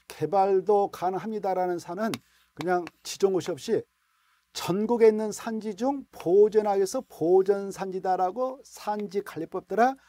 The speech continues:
산림청량이 딱 지정고시하고, 나머지 산지를 뭐라고 하냐면은 준보존산지라고 그래요. 이렇게. 준보존.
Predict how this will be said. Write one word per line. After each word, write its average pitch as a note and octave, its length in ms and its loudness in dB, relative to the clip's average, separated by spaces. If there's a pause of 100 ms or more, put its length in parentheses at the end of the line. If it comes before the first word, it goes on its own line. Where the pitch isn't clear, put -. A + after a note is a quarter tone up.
(120)
산림청량이 G#3 680 -6
딱 G#3 200 -4
지정고시하고, F3 1000 -4 (2750)
나머지 F#3+ 440 0
산지를 G3+ 360 -6
뭐라고 E3+ 260 4
하냐면은 E3 560 0
준보존산지라고 E3+ 1300 0
그래요. E3 180 -4
이렇게. D3 260 -8 (4000)
준보존. D#3 1120 -6